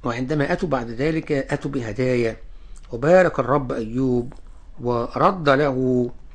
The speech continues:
الكثير من البنين والبنات، بنات أجمل من كل بنات الناس، لأنه بارك،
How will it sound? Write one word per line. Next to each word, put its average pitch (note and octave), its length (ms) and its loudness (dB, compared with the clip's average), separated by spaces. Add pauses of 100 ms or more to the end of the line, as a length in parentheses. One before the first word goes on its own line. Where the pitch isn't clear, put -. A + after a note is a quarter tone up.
(600)
الكثير F#3+ 460 0
من D#3 120 2
البنين C3 420 -2
والبنات، B2 460 -2
بنات C#3 420 -2
أجمل D3+ 480 0
من A#2 180 -4
كل G#3 340 -2
بنات B2 280 -2
الناس، A2 680 -6
لأنه B2 280 -4
بارك، A#2+ 580 0